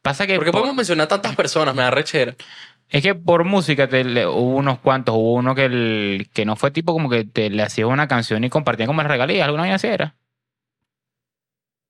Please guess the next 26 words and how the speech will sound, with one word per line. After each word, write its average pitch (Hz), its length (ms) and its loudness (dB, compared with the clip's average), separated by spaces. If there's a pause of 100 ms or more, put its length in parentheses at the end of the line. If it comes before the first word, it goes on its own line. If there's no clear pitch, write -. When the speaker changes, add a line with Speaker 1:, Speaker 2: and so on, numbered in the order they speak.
(2000)
Speaker 2:
O 113 160 -4
sea, 113 240 2
eso 110 140 -2
era 117 60 -2
más, 143 200 -4
más 147 160 0
que 175 80 0
todo 180 240 0
con, 196 160 -6
con, 175 180 -2
como 131 200 -4
con 120 100 0
la 113 80 -2
mayoría. 110 480 -2 (840)
De 120 120 0
ellos 120 220 0
por 147 100 -2
regalías, 117 460 2
sí. 117 200 -16 (480)
Hay 127 120 2
algunos 151 240 0
que 185 80 -8
sí 147 80 -8
le 143 100 -4
cobraba, 139 280 2
obvio. 127 360 -2